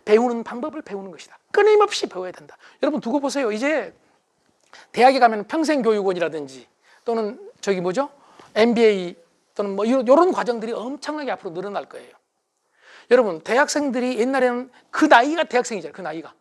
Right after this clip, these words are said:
그 나이가. 그런데 이제 앞으로는 여러분, 오십 대 대학생도 많고 육십 대 대학생도 많고, 여러분, 독일 같은 경우는 이미 이게 오래됐어요. 나이 먹은 사람들이 대학을 많이 가. 예? 여러분, 실리콘밸리에서는 대학의 무용론을 주장하면서,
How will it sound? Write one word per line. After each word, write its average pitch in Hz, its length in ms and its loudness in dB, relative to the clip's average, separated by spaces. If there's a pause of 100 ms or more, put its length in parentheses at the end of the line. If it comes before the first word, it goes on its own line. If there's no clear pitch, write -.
(680)
그 285 100 -4
나이가. 185 380 0 (240)
그런데 254 240 0
이제 226 380 2 (120)
앞으로는 202 500 -6 (400)
여러분, 185 340 -2 (360)
오십 359 360 6
대 359 120 4
대학생도 175 500 -6
많고 180 380 -10
육십 320 320 -2
대 381 120 2
대학생도 180 440 -8
많고, 185 520 -20
여러분, 285 260 0
독일 311 260 -2
같은 294 220 -2
경우는 247 240 -2
이미 285 220 -2
이게 254 200 -2
오래됐어요. 285 680 0 (400)
나이 311 180 4
먹은 330 180 4
사람들이 294 380 0
대학을 269 280 2
많이 277 160 -4
가. 285 260 0 (560)
예? 240 80 -20 (1200)
여러분, 285 160 4
실리콘밸리에서는 277 840 0
대학의 269 300 2
무용론을 294 480 0
주장하면서, 233 680 -4